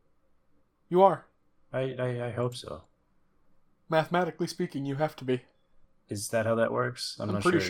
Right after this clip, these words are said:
Speaker 1: sure.
Speaker 2: is.
Speaker 1: 'Cause there's no such thing as
Speaker 2: Unless
Speaker 1: young,
Speaker 2: you're
Speaker 1: young, young
Speaker 2: forgetting.
Speaker 1: onset, early, early, early onset Alzheimer's.
Speaker 2: Well, how early is early?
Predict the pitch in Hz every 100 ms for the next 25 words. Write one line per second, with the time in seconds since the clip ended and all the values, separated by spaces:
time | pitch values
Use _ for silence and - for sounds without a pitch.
0 | 131 131 - - _ _ _ _ _ _
1 | _ 160 156 160 196 196 170 - 180 139
2 | 123 151 156 - 139 131 - 87 85 85
3 | 95 - 131 123 - _ 143 156 139 120
4 | 143 131 127 143 123 120 135 147 120 127
5 | - 135 135 143 - _ _ _ _ _
6 | _ _ _ - 123 123 117 113 107 87
7 | 87 98 101 87